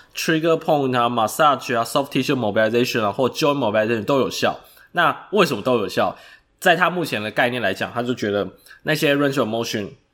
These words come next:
呃，limitation 很大部分都是 muscle guarding。所以你在做 mobilization，你以为你在动关节，其实你只是在做类似 massage，就是让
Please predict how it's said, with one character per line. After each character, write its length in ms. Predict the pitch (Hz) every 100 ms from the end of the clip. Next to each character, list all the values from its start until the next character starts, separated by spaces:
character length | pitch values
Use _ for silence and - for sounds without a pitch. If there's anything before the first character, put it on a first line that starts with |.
| _ _ _ _ _ - -
呃， 340 | 120 107 98
limitation 680 | 117 113 104 135 131 120 85
很 180 | - 104
大 180 | 147 131
部 120 | 135
分 160 | 135
都 100 | 117
是 100 | 107
muscle 400 | 117 107 - 104
guarding。 380 | - 92 87 95 - - _ - _
所 200 | - 123
以 400 | 139 110 92 -
你 120 | 113
在 120 | 117 180
做 120 | 214
mobilization， 480 | 123 104 110 131 113
你 180 | 110 107 -
以 140 | 127
为 160 | 113 107
你 40 |
在 80 | 123
动 240 | 156 120
关 200 | 110 104
节， 300 | 104 85 87 - - _
其 160 | - 175
实 140 | 208
你 120 | 139
只 140 | - 104
是 280 | 139 135
在 500 | 117 135 113 92 - -
做 240 | 135 135 - - - -
类 200 | 170 180
似 240 | 131 - 135
massage， 540 | 104 92 143 107 87
就 160 | - 131
是 120 | 123
让 200 | 135